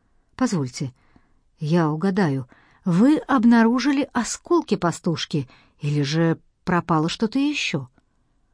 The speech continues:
«Увы, верно второе предположение». Сегодня утром одна из служанок сказала,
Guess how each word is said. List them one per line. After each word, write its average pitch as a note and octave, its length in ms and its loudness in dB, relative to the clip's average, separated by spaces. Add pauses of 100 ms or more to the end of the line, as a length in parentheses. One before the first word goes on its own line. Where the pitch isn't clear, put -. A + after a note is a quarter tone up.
(380)
«Увы, E3 460 2 (560)
верно D#3 480 2
второе E3+ 640 2
предположение». C#3 880 -8 (960)
Сегодня F#3 560 2
утром E3+ 500 -2 (320)
одна G3 280 6
из A#3+ 140 2
служанок A#3+ 520 2
сказала, C#3+ 720 -2